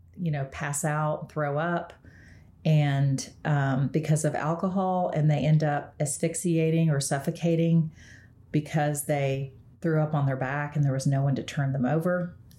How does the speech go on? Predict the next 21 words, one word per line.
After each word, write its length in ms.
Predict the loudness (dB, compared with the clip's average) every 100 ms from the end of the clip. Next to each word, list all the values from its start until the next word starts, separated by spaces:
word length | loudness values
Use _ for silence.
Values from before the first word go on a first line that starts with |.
| -20 -20 -20 -20 -20 -20 0
It's 140 | 0 0
just 440 | -2 -4 -6 -14
heartbreaking. 840 | -6 -4 -2 -4 -2 2 2 0 -6 -20 -4
Um, 460 | 0 0 2 0 -2 -10 -20 -20 -20 -20 -20 -20 -20 -20 -20 -10 -2
all 100 | 0
right. 400 | 0 -2 -4 -14 -20 -8
Um, 580 | -2 0 2 2 0 0
but 160 | -4 -2
yeah, 180 | 0 0
Google 360 | -2 -2 -2 -2
the 140 | -2
health 480 | -2 -2 -2 -4 -4
links 500 | 0 2 2 0 -4
or 140 | -2
the 100 | 0
health 380 | 0 0 -2 -2
risk 460 | -2 0 0 -4 0
and 180 | 0 2
things 220 | 2 2
like 220 | -4 -4
that, 440 | -4 -4 -4 -6